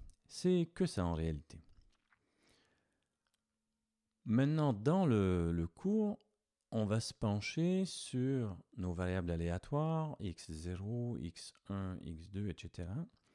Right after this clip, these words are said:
qui observent l'évolution du système, et les probabilités conditionnelles vont toujours être formulées de,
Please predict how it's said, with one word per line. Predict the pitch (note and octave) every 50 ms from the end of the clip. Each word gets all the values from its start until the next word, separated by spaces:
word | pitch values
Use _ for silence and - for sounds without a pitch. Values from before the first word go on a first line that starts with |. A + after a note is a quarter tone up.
| _ - - _ _ _ _ _ - - _ _ _ -
qui | - - G#2+
observent | A2 A2 - - - - G#2 G#2 G#2 F#2 E2 D#2+ E2
l'évolution | E2 E2 E2+ D#2+ F2 F2 E2+ F#2 - - G#2+
du | F#2 E2
système, | - - - F2 - - - F3 F3+ F#3+ F#3+ F3+ -
et | - A#2
les | G#2+ G#2+ A2+
probabilités | - - D#3 C#3+ D3 D3 C#3 D3 C3+ B2+ B2 - D#3
conditionnelles | D3 - B2 A2 G2 G2+ - - - A2 G#2 C3 F3 F#3+ F#3
vont | B2 A2 A2+
toujours | - D#3 D#3+ D#3 F3+
être | D3+ B2 -
formulées | - C3+ A#2+ A2 G#2 G2 G#2+ A2 G2+
de, | F2 D#2 D2+ D2+